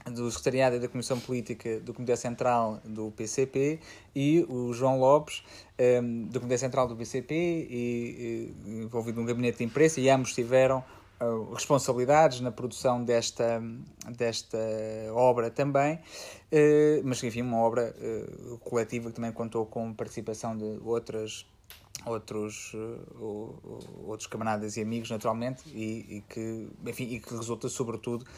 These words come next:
de uma reflexão que se foi, eh, fazendo em, eh, progressão. Eu creio que essa, se calhar, era a primeira pergunta que eu lançava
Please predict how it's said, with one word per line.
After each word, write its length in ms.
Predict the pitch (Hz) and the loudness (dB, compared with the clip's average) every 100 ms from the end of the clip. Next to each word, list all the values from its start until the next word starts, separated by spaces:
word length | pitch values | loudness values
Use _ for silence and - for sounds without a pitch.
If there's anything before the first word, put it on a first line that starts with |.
| - | -10
de 80 | 131 | -2
uma 140 | 131 131 | 2 2
reflexão 520 | - 135 120 - 127 | 4 4 4 2 2
que 80 | - | -2
se 200 | - 123 | -4 -6
foi, 640 | - 135 123 127 127 - - | -2 4 6 4 0 -8 -4
eh, 220 | 123 113 | -2 -2
fazendo 600 | - 127 123 131 131 123 - - - - | 4 4 6 4 4 -2 -10 -20 -20 2
em, 460 | 131 131 131 127 127 - | 8 8 8 2 -4 0
eh, 580 | 127 123 123 123 120 139 - | 4 4 2 -2 -4 -8 2
progressão. 520 | 143 135 - 120 117 - - - | 4 4 4 4 4 -6 -8 -2
Eu 80 | 131 | 6
creio 300 | 143 131 - - | 8 8 0 -2
que 140 | 147 | 8
essa, 420 | 147 - 151 143 | 8 8 4 4
se 80 | 135 | 2
calhar, 220 | - 143 | 8 10
era 140 | 143 143 | 12 10
a 40 | |
primeira 300 | 139 139 139 | 8 2 2
pergunta 460 | 135 135 139 139 143 | 2 0 0 0 0
que 120 | 143 | 2
eu 280 | 139 135 131 | 0 0 -2
lançava 800 | 127 131 - 143 143 151 156 | 2 2 4 6 6 4 -2